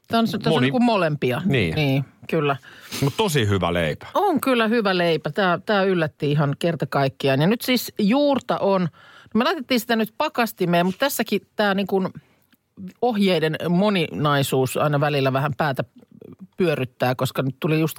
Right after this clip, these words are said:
Speaker 1: sit viestiä, että jos oikeasti haluatte leipoa sille uudelleen, niin älkää pakastako sitä. Että kannattaa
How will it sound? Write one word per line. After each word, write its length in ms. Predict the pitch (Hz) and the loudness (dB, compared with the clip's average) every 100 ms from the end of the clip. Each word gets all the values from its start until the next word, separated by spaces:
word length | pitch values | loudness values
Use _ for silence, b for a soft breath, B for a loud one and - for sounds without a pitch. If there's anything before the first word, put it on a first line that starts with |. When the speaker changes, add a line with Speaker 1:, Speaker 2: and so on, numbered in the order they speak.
| - | -6
Speaker 1:
sit 160 | 160 | -2
viestiä, 400 | 170 147 - 127 | 0 0 0 -2
että 140 | 123 135 | 0 -2
jos 120 | - | -2
oikeasti 500 | 170 190 180 214 180 | 0 0 0 -2 0
haluatte 380 | 151 139 120 135 | 0 0 -2 0
leipoa 320 | 123 123 117 | 0 0 -2
sille 240 | 123 127 123 | -2 0 0
uudelleen, 460 | 147 131 123 123 | 2 0 0 2
niin 100 | 123 | 2
älkää 280 | 135 - 123 | 0 0 -2
pakastako 600 | - 160 156 123 - - | -2 -4 -2 -4 -8 -10
sitä. 260 | - - - - b b b b b b b - | -10 -10 -16 -20 b b b b b b b -4
Että 300 | 127 - - - | -4 -2 -6 -2
kannattaa 580 | 151 135 - 139 131 | -2 -2 0 -2 0